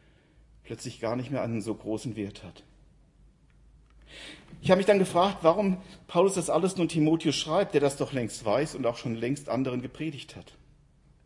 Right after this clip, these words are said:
Ich glaube nicht, dass er ihn damit langweilen wollte oder dass Paulus nichts mehr Wichtigeres zu schreiben hatte und noch Briefpapier füllen musste.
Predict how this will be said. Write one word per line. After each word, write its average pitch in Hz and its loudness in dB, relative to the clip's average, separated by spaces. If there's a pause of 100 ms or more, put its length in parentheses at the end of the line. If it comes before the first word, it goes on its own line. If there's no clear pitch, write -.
(340)
Ich - -16
glaube 131 0
nicht, 165 -2
dass 113 0
er 127 -2
ihn 117 -2
damit 117 -2
langweilen 98 2
wollte 82 -12 (920)
oder - 0
dass 107 -2
Paulus 117 0
nichts 117 -4
mehr 113 0
Wichtigeres 120 -2
zu 107 -4
schreiben 156 4
hatte 127 4
und 117 -2
noch 113 -6
Briefpapier 147 -6
füllen 90 -12
musste. 85 -16